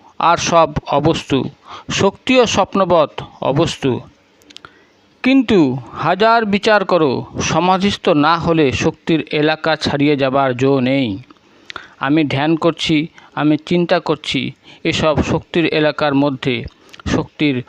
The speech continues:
ঐশ্বর্যের মধ্যে। তাই ব্রহ্ম আর শক্তি অভেদ। এককে মানলে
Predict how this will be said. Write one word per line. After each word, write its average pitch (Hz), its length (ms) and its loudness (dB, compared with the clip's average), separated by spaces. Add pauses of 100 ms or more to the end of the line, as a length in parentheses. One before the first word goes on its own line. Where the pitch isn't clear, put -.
(160)
ঐশ্বর্যের 147 580 0
মধ্যে। 120 500 -4 (800)
তাই 156 260 0
ব্রহ্ম 185 580 0 (100)
আর 147 280 0
শক্তি - 500 -4 (100)
অভেদ। 143 360 0 (640)
এককে 190 440 -2
মানলে 170 600 0